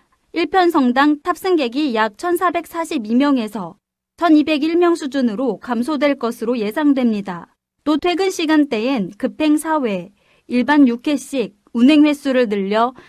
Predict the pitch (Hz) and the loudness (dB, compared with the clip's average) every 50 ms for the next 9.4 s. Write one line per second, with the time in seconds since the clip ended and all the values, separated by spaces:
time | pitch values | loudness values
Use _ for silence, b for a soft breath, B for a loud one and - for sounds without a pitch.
0 | B B - - 349 349 349 339 330 320 311 277 277 226 220 202 202 247 320 269 | B B -10 -4 0 2 2 4 4 4 4 4 4 4 2 -2 -2 -2 0 -2
1 | 208 180 - - - 247 - 277 302 302 302 330 311 285 311 311 285 247 214 214 | -2 -2 -4 -6 -6 -4 -2 0 0 0 -2 -2 -4 -2 0 0 0 0 0 -2
2 | - 285 294 302 - 359 349 330 - 359 320 269 226 208 214 214 294 294 277 285 | -2 -2 -2 -2 -2 -2 -2 0 0 2 2 2 2 0 0 0 2 2 2 0
3 | 226 202 196 196 262 269 - 233 214 208 208 302 294 - 320 285 269 277 269 262 | -2 -6 -4 -4 -6 -8 -6 -6 -8 -8 -8 -8 -6 0 0 2 2 2 0 0
4 | 262 247 247 233 214 233 240 233 240 240 220 214 202 202 185 180 175 196 - _ | -2 -2 -2 -2 0 0 0 0 0 -2 -2 -4 -6 -8 -10 -12 -12 -14 -18 _
5 | _ _ _ _ _ _ _ _ _ _ _ _ _ _ _ _ - 233 240 240 | _ _ _ _ _ _ _ _ _ _ _ _ _ _ _ _ 0 2 2 2
6 | 254 294 302 285 233 208 - - 349 330 320 359 320 - - 392 359 330 277 226 | 4 2 2 2 0 -2 -2 -2 0 0 0 -2 -4 -8 -6 -6 -4 -2 -2 -2
7 | 214 233 285 294 220 190 - - - 330 311 294 285 320 349 320 277 233 220 247 | -2 -2 -2 -2 -4 -4 -8 -10 -8 -4 -2 0 0 0 -2 -4 -4 -2 0 0
8 | 285 285 - 240 226 247 285 302 330 339 330 330 359 320 - 349 330 302 294 269 | 0 0 -2 -4 -2 -2 -2 -2 -2 -2 -2 -2 -4 -6 -6 -4 -4 -2 0 0
9 | 247 233 196 208 185 175 - | 0 -2 -2 -4 -8 -10 -10